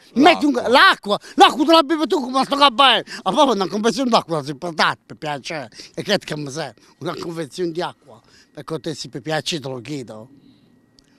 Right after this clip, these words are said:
Speaker 2: Cioè, se tu vieni a casa mia, io come
Speaker 1: <laughs>
Speaker 2: ospite dovrei darti la birra.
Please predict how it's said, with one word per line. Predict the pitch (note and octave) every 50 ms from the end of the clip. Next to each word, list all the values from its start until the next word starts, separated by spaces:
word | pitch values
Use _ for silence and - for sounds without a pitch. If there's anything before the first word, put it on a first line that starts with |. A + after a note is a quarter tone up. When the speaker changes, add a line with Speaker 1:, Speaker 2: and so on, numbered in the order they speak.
| _ _ _ _ _ _ _ _ _ F3 - _ _ _ _ _ _ _ _ _ _
Speaker 2:
Cioè, | - B2 A2
se | - - G#2
tu | - D3 C#3+
vieni | C#3+ C#3 C3+
a | B2+
casa | - - C3+ - - C3
mia, | B2+ A#2+ A2 A2+ A2+ A2
io | A#2 B2+ B2+ A#2
come | - G#2+ A#2+ B2 B2+ B2+
Speaker 1:
<laughs> |
Speaker 2:
ospite | A#2+ A#2 A2+ - - - A#2 - A2
dovrei | G#2+ A2+ A2 A2 G#2+
darti | A2+ G#2+ - -
la | A2+ G#2
birra. | G2 F#2+ F#2+ F2 F2 E2+ E2